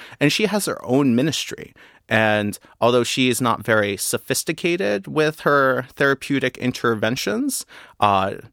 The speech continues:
you know, out, in a lot of ways, the "Pray the Gay Away" label comes from somebody like Anita Bryant, who doesn't think that you need to know much psychology because God will just intervene. Uh, she is very, very prominent, uh, within this movement and,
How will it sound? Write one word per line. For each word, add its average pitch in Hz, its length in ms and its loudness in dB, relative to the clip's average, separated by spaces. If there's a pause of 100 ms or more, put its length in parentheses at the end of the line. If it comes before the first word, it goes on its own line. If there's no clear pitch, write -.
(160)
you 117 160 -2
know, 101 140 -4
out, 104 260 -4
in 107 80 -4
a 107 60 0
lot 104 160 2
of 104 100 -8
ways, 101 360 -2
the - 80 -6
"Pray 110 260 -2
the 107 80 -4
Gay 98 200 -2
Away" 98 380 -2
label 104 440 -2
comes 113 340 -4
from 113 180 -4
somebody 113 400 -2
like 110 220 -2
Anita 110 260 -2
Bryant, 110 360 -2
who 107 120 -4
doesn't 107 400 -4
think 107 240 -6 (300)
that 101 340 0 (160)
you 107 140 0
need 110 200 2
to 107 60 -4
know 98 120 0
much 87 220 -4
psychology 101 580 0
because 101 280 -6
God 117 360 0
will 139 120 -2
just 143 200 -10
intervene. 151 600 -6 (320)
Uh, 104 200 4
she 170 220 -2
is 156 120 0
very, 135 560 2
very 98 440 -4 (240)
prominent, 95 440 -4 (160)
uh, 98 300 -2
within 104 300 -2
this 98 180 -4
movement 104 340 -2
and, 104 240 -6